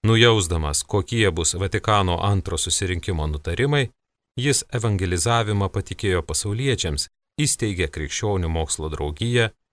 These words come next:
jos programa vadinama Museum yra pirmosios raidės sakinio Magister unitam sequatur evangelium universus mundus. Mokytojau, tegu visas pasaulis seka Evangeliją.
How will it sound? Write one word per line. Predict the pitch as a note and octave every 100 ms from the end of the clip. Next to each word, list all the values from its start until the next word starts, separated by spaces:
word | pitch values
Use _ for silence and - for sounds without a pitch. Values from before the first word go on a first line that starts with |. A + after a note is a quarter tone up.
| _
jos | F#2+ A2+ G2+
programa | - F#2 D#2 E2 F#2+ A2+ B2 -
vadinama | F#2 F#2+ G2+ G2 F2 E2+
Museum | F2+ D#2+ - B2+ A#2 G2 - _
yra | C#3+ C#3+ C3+
pirmosios | A#2+ A2 A2+ G#2 G#2 -
raidės | G#2+ A2 F#2+ F#2 -
sakinio | A2 G#2 G2+ F#2 F2+ - -
Magister | E2+ E2 F2 C3+ - C3+ C3+
unitam | C3+ B2+ A#2 A2+
sequatur | - G2 - A2 C3 B2 G#2 G#2
evangelium | G#2+ F#2+ F#2 F2+ G#2 G2 F#2 E2+
universus | E2 E2 G#2+ G2+ F#2+ -
mundus. | G2+ G#2 F#2 D2 - - _ _ _ _ _ _ -
Mokytojau, | F#2+ G2+ G#2 G2 F#2 D#2+ C#2+ - _ _ _ _
tegu | G2 F2 F#2+
visas | G2 G2 -
pasaulis | G2+ - A2+ C3 C3 A#2 -
seka | F#2+ F#2 F#2+ F#2+ -
Evangeliją. | F2+ F2 F2 F#2 E2+ D#2 C2